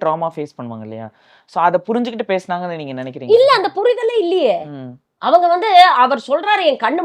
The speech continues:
Speaker 2: முன்னால என் குழந்தை செத்து போச்சுன்னு" சொல்றாரு, அந்த அம்மா சொல்லுது, "எனக்கு கூட தான் குழந்தை குறுக்கால போனதுனால நான்
Speaker 1: ஆக்சிடென்ட்
Speaker 2: விழுந்தேன்" அப்படின்னு
Speaker 1: ஆயிடுச்சு.
Speaker 2: சொல்றாங்க.
Speaker 1: ம்.
Speaker 2: எவ்வளவு இன்சென்சிட்டிவா இருக்குல்ல.
Speaker 1: ஆமா.
Speaker 2: சரி, நாம், நம்ம என்ன கேக்குறோம், அ,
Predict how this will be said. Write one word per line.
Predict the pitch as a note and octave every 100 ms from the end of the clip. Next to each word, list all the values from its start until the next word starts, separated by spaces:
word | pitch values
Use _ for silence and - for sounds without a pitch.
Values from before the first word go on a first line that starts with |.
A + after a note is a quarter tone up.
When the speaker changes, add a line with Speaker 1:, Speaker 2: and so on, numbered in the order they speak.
| D#4+
Speaker 2:
முன்னால | E4 F#4
என் | D4
குழந்தை | B3+ C#4+ D#4+
செத்து | D4 B3 A#3 B3
போச்சுன்னு" | C#4 C4+
சொல்றாரு, | A#3 A3+
அந்த | A#3 A#3+
அம்மா | A3+ C#4 B3
சொல்லுது, | A#3+ A#3
"எனக்கு | A#3 A#3+ C#4+
கூட | C#4+
தான் | D4+ D#4+
குழந்தை | B3 C4 D4 -
குறுக்கால | B3 B3+ A#3+ A#3+ G#3
போனதுனால | G3+ G3+ F#3+ G3 A#3+
நான் |
Speaker 1:
ஆக்சிடென்ட் | G3 A3 A3
Speaker 2:
விழுந்தேன்" |
அப்படின்னு | C4+ C4+ C#3 C#3 G3+
Speaker 1:
ஆயிடுச்சு. | C#3+ E3+
Speaker 2:
சொல்றாங்க. | E3+ E3 D#3+ -
Speaker 1:
ம். | C3+ B2+ -
Speaker 2:
எவ்வளவு | C#4+ E4 C5 G#4+
இன்சென்சிட்டிவா | F4 F4 D4 D4+ C4 A3
இருக்குல்ல. | F#3+ D3+ E3 E3 -
Speaker 1:
ஆமா. | - C3+
Speaker 2:
சரி, | C3 D#4+ C4+
நாம், | C4+ B3 A#3+ F#3
நம்ம | G3 G#3
என்ன | A3 B3 E4
கேக்குறோம், | C#4+ A#3 F#3+ E3+ G#3+ A#3+ - _ _ E3+
அ, | F3